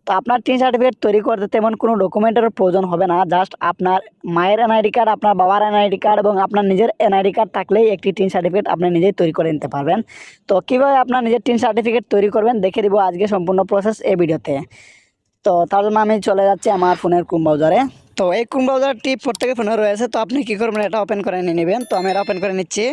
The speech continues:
তারপর উপরে দিকে দেখেন সার্চ বার, তো সার্চ বারে এটা ট্যাপ করবেন। তো আপনি এখানে লিখবেন টিন রেজি-, রেজিস্ট্রেশন অনলাইন।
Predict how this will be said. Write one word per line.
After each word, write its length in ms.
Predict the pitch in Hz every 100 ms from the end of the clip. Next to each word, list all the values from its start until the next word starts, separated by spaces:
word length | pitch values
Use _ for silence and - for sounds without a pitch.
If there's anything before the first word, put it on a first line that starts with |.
| 330 - _ _ - - -
তারপর 240 | 202 202 254
উপরে 180 | 262 247
দিকে 100 | 233
দেখেন 200 | 247 240
সার্চ 160 | 202 190
বার, 100 | 220 226
তো 40 | 208
সার্চ 180 | 208 190
বারে 120 | 208 202
এটা 100 | 202
ট্যাপ 180 | 208 -
করবেন। 200 | 190 214 196
তো 60 | 196 196
আপনি 120 | 156 220
এখানে 160 | 226 220 190
লিখবেন 320 | 185 220 269 - - - _ - _ _ - -
টিন 220 | 240 269
রেজি-, 360 | 233 208 180 - - 185
রেজিস্ট্রেশন 460 | 196 - 202 220 214
অনলাইন। 360 | 180 175 247